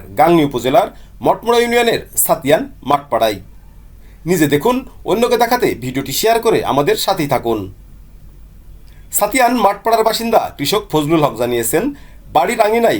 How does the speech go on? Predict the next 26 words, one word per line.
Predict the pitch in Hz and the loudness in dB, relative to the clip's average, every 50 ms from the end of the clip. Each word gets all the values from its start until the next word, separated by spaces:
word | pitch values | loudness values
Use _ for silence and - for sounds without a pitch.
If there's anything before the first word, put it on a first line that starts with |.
| 95 98 | -2 -4
বসতঘরের | 123 127 - 147 120 113 127 117 110 110 - | -4 -4 -4 -4 -2 -2 -2 0 -2 -2 -2
সামনে | - 127 127 135 127 123 135 - - - - - - - - 117 | -2 -2 0 0 -2 -2 -2 -4 -8 -16 -20 -20 -20 -12 -4 0
গোয়াল | 160 180 185 175 | 2 2 2 2
ঘর | 135 147 131 113 | 2 2 2 2
আছে। | 104 - - 113 98 80 - - - - - - - - - - - - - - - - - - | 2 0 -2 -4 -4 -6 -10 -16 -20 -20 -20 -20 -20 -20 -20 -20 -20 -20 -20 -20 -20 -20 -18 -8
সেখানে | - - 220 226 262 240 220 233 - - - - - | -4 -2 0 0 2 2 2 2 0 -2 -8 -8 0
কয়েক | - 165 170 170 160 | 2 4 4 4 2
বছর | 143 165 170 - 196 185 | 2 0 2 2 2 2
আগে | 185 170 131 113 120 | 2 2 0 -4 -4
একটি | 131 - 131 110 131 | -6 -8 -2 2 2
গাভী | 123 123 120 120 165 208 220 - | 2 2 2 -2 -4 -8 -6 -2
ও | 143 143 127 - 127 | -2 -2 -2 0 0
এড়ে | 156 175 180 | 2 2 2
গরু | 143 160 147 123 | 2 2 0 -2
কিনে | 117 - 117 110 107 98 | -2 -6 -8 -6 -4 -4
আনেন। | 90 92 98 101 95 85 - - - - - - - - - - - - - - - | -4 -4 -4 -6 -6 -8 -10 -16 -20 -20 -20 -20 -20 -20 -20 -20 -20 -20 -14 -2 2
গাভীটি | - 170 185 247 254 247 202 220 214 180 | 2 2 2 0 -4 -4 -4 -4 -2 -2
একটি | 185 196 170 | -2 -2 0
বাচ্চা | 131 143 139 - - | -2 -2 -2 -2 -4
দিয়েছে, | 160 147 165 151 - 160 160 | -2 0 0 0 0 -2 -2
তার | 156 - 156 160 151 147 | 0 2 0 0 2 2
বয়স | 185 165 120 110 - | 2 2 2 0 0
চার | - 131 120 117 | 0 0 0 0
থেকে | - 147 143 147 - | -2 -8 -10 -6 -4
পাঁচ | - 101 - - 101 104 | -2 -2 -2 -4 -6 -6
মাস। | 104 101 92 - - - - | -6 -6 -6 -8 -12 -14 -16